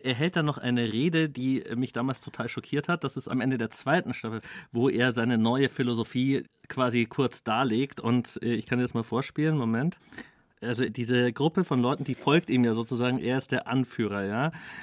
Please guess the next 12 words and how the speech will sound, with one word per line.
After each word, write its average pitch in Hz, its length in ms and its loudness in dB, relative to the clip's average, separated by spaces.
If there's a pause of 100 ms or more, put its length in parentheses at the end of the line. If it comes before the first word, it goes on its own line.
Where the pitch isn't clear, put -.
(200)
und 127 600 2
gibt - 260 -8 (140)
denen 165 260 4
dann 139 200 2
allen 151 340 0
am 120 160 -2
Ende 143 240 -2
der 135 120 0
zweiten 131 260 -4
Staffel 120 260 -4
nicht 135 400 -2
eine 120 300 2